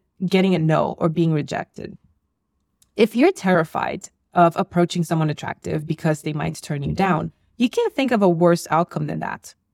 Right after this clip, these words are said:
This person could be the last person you have the chance to turn into a potential partner. Or this is the only person that's assigned to you, and if you don't approach them, you'll settle. I know, of course, that's a very extreme way of looking at things,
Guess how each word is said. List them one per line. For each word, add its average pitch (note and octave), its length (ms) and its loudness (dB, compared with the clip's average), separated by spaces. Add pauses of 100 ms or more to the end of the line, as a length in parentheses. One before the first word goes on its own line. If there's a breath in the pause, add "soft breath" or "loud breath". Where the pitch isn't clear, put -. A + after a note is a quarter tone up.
(340)
This D4+ 140 4
person D4+ 380 4
could A3 160 0
be G#3+ 100 2
the F#3+ 140 4
last F#3 440 4
person A3 380 0
you F3+ 100 2
have F3 200 0
the F3+ 80 -2
chance F3 500 0
to G3 100 -2
turn F#3+ 320 0
into F#3 300 0
a G#3+ 60 2
potential G3 440 -2
partner. C4+ 520 -2 (400)
Or G3 340 4 (160)
this G3 180 0
is G#3 100 -4
the G#3 120 -4
only D#4 240 4
person F3+ 340 0
that's E3+ 220 2
assigned F#3 560 -2
to E3+ 140 -2
you, E3+ 320 0 (360)
and G3+ 320 4
if G3+ 160 -2
you A3+ 60 0
don't B3 160 2
approach A3 380 -2
them, G#3 340 0
you'll A#3 160 -2
settle. G#3+ 480 0 (1000)
I G#3 140 4
know, F#3 380 8
of - 180 -6
course, F3 320 -4
that's D#3+ 220 -8
a F3 100 -2
very F#3 400 2
extreme E3 560 2
way D#3+ 220 4
of D3 160 -2
looking G3+ 400 2
at - 180 -10
things, - 400 -12